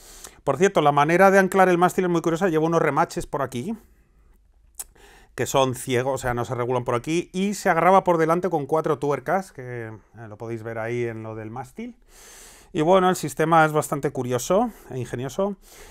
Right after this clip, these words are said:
y como os he dicho antes, pues la pastilla entraba y salían así, se podía cambiar por una,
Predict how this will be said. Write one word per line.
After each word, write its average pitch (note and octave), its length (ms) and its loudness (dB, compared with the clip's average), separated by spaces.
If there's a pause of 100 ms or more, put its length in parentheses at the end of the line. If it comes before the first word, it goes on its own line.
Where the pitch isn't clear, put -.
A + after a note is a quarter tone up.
(160)
y D#3+ 160 0
como D#3 200 2
os D3+ 80 0
he E3 60 4
dicho E3+ 260 2
antes, E3+ 280 2
pues C#3 200 -4
la B2+ 120 0
pastilla C3+ 380 -2
entraba C3 520 4
y B2 80 0
salían B2+ 380 -2
así, C#3+ 280 -6
se C3+ 140 -6
podía A#2 340 -2
cambiar B2 340 -4
por A#2 160 -6
una, A2+ 580 -2